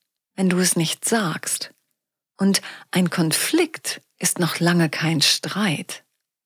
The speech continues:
Also hinter jedem Streit steckt zwar ein Konflikt,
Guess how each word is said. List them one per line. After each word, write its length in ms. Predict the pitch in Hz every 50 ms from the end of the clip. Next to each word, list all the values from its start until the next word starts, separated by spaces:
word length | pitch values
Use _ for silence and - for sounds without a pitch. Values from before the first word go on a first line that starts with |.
| _ _ _ _ -
Also 260 | - 170 151 180 165 - - - - - - _
hinter 280 | - 190 185 175 190
jedem 300 | 185 165 151 175 175 160
Streit 560 | 156 - - - - - 226 254 247 196 - - _ _
steckt 400 | - - - - 185 175 - -
zwar 200 | - - - 160
ein 180 | - - 170 160
Konflikt, 600 | - 165 156 151 - - - 254 233 - - -